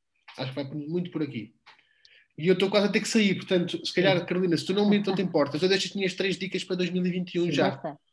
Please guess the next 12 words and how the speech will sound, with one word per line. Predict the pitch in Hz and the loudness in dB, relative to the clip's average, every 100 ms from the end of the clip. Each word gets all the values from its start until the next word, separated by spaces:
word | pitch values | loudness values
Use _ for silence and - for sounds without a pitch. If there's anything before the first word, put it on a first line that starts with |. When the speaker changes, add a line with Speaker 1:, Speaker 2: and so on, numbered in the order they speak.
| _ | _
Speaker 2:
Vamos | 131 196 | -4 -2
Speaker 1:
Está | 185 151 | 0 2
bem? | 175 | 2
Speaker 3:
Força. | 180 - 139 | -2 -8 -10
Speaker 2:
já | 120 | -10
isso. | 113 113 107 | -10 -6 0
Speaker 1:
Primeira, | 208 208 175 143 123 - _ _ _ | 4 6 6 6 2 -6 _ _ _
autenticidade, | - 180 208 202 - 170 143 160 - | 0 2 2 0 0 2 2 2 -2
como | 156 | -4
já | 147 | -2
vimos | 139 139 127 | -2 -2 -2
aqui. | 123 131 139 180 | -6 -4 -4 -6